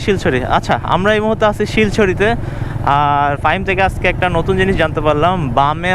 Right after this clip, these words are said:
হচ্ছে নাকি রাম পাহাড়, আর ডানে যেটা দেখতেছেন এটাকে বলা হয় সীতা পাহাড়। এবং ওই পারে একটা সীতা মন্দির আছে, সেটা তো সবাই জানেন। কাপ্তাই যাওয়ার সময়, মানে, নদীর ওই পারে কর্ণফুলী ক্রস করলে হচ্ছে সীতা পাহাড়, ডানে এটা হচ্ছে সীতা পাহাড়। উপরে একটা মন্দিরও দেখা যায়,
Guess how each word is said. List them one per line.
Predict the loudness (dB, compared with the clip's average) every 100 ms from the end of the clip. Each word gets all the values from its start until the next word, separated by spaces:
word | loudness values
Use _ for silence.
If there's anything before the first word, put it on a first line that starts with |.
| 2
হচ্ছে | 0 0 0
নাকি | 0 0 2 2
রাম | 2 0
পাহাড়, | -2 2 0 0 -2 -2 0
আর | 0 2
ডানে | 0 0 -2
যেটা | 0 0
দেখতেছেন | -2 0 2 2
এটাকে | 0 0 2
বলা | 2 2
হয় | 0 0
সীতা | -2 0 0 0
পাহাড়। | 0 0 -4 -6 -6 -2
এবং | 0 2 2
ওই | 2
পারে | 2 0
একটা | -2 -4
সীতা | 0 0
মন্দির | 0 2 2
আছে, | 2 0 0
সেটা | 0 0
তো | 0 0
সবাই | 0 0 0
জানেন। | -2 -2 -2 -2
কাপ্তাই | 0 0 0
যাওয়ার | 0 -2 -2
সময়, | -2 -2 -4 -6
মানে, | -4 -2 0
নদীর | 0 2 0 0
ওই | 0
পারে | 0 -2 0
কর্ণফুলী | -2 0 0 0 0
ক্রস | 0 0 -2
করলে | 0 2 0
হচ্ছে | -2 -4 -2
সীতা | -2 0
পাহাড়, | 0 -2 -4 -10 -10 -10 -10 -8 -4 0
ডানে | 0 0 -2
এটা | -2
হচ্ছে | -2 0 -2
সীতা | 0 -2 0
পাহাড়। | 0 0 0
উপরে | 0 0
একটা | 0 0 0 -2 0
মন্দিরও | 2 4 2 2
দেখা | 0 0
যায়, | 0